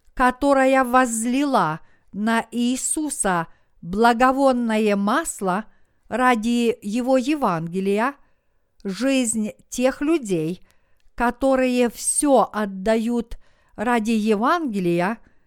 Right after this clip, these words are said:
является самой счастливой и благословенной. Коль скоро благоухание масла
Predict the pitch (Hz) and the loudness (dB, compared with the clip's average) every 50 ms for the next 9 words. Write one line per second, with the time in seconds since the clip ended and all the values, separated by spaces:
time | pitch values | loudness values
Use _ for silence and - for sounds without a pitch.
0 | _ _ _ _ - 196 208 240 233 254 262 254 254 247 247 247 240 - - - | _ _ _ _ -10 -6 -6 -4 -2 0 2 2 4 4 2 0 -2 -4 -4 -2
1 | 240 226 220 220 214 - _ - - - - - - 214 226 262 285 320 339 359 | 0 2 2 2 0 -2 _ -8 -4 -2 0 0 2 2 2 0 0 0 0 0
2 | 370 359 - _ _ _ _ _ _ _ _ _ _ - - - - 320 339 - | 0 -2 -6 _ _ _ _ _ _ _ _ _ _ -16 -14 -6 -2 -2 -2 -2
3 | - - 254 214 202 175 151 175 185 208 269 277 - _ _ 240 247 226 214 247 | -2 -2 -2 0 0 0 0 0 0 0 -2 -4 -8 _ _ -4 -4 -2 2 2
4 | 247 247 226 240 226 - - 262 254 247 247 254 254 254 233 208 175 151 143 139 | 2 4 4 2 0 -2 -2 -2 -2 -2 -2 -2 -2 -2 -2 -4 -4 -4 -6 -6
5 | 139 135 135 - _ _ _ _ _ _ _ _ _ _ _ _ _ _ _ _ | -8 -10 -12 -16 _ _ _ _ _ _ _ _ _ _ _ _ _ _ _ _
6 | _ _ _ _ _ - 247 240 233 233 220 - - - - - - - - - | _ _ _ _ _ 2 4 4 4 4 2 -2 -6 -10 -12 -8 -6 -6 -6 -4
7 | - 285 285 302 294 262 214 190 185 175 175 185 214 214 214 214 202 196 220 226 | -2 0 2 4 4 4 4 2 0 0 -2 0 2 2 2 2 2 2 2 2
8 | 254 277 262 - - 277 247 226 214 196 190 185 175 175 175 180 180 - - _ | 2 0 -4 -2 -2 0 0 0 0 -2 -2 -2 -2 -2 -2 -4 -6 -8 -16 _
9 | _ _ _ - 196 220 247 247 220 180 165 160 - - 196 196 208 254 269 | _ _ _ -10 -4 -2 0 0 0 0 -2 -4 -6 -6 -4 -2 -2 -2 -4